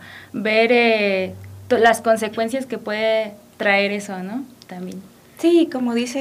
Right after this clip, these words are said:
Speaker 2: eh, Yoali, y como mencionaste tú, no es regaño, porque
Speaker 1: <laughs>
Speaker 2: mucha gente lo hace y en algún punto, pues, nosotros también lo hicimos.
Speaker 1: Ujú.
Speaker 2: Y en algún punto, posiblemente en el futuro, pues, lo volvamos a hacer, ¿no? Porque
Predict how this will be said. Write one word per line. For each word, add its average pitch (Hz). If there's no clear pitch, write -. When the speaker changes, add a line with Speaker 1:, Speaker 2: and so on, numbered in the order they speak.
Speaker 2:
eh, 202
Yoali, 208
y 190
como 190
mencionaste 214
tú, 202
no 196
es 190
regaño, 180
porque 226
Speaker 1:
<laughs> -
Speaker 2:
mucha 330
gente 330
lo 247
hace 220
y 196
en 202
algún 214
punto, 233
pues, 214
nosotros 214
también 196
lo 196
hicimos. 208
Speaker 1:
Ujú. 233
Speaker 2:
Y 240
en 233
algún 285
punto, 294
posiblemente 240
en 247
el 226
futuro, 247
pues, -
lo 208
volvamos 240
a 247
hacer, 247
¿no? 233
Porque 220